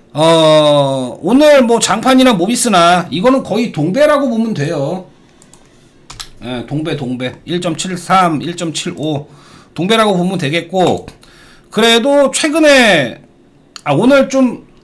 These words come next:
결정적인 건 그거지. 어, 최준용이가 나오느냐 안 나오느냐. 예, 오늘 그게 좀 중요할 것 같아요. 음, 근데 발바닥 부상에서 뭐 다친, 음,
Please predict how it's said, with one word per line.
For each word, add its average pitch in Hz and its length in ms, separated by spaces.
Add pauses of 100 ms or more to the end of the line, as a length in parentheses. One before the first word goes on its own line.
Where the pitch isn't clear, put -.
(160)
결정적인 254 560
건 262 100
그거지. 175 540 (560)
어, 127 380
최준용이가 269 640
나오느냐 233 640
안 143 160
나오느냐. 156 840
예, 139 300
오늘 220 340
그게 208 380
좀 226 640 (520)
중요할 262 420
것 262 80
같아요. 143 600 (640)
음, 123 260 (260)
근데 220 460 (280)
발바닥 214 680
부상에서 175 760 (380)
뭐 131 300
다친, 143 580 (100)
음, 110 380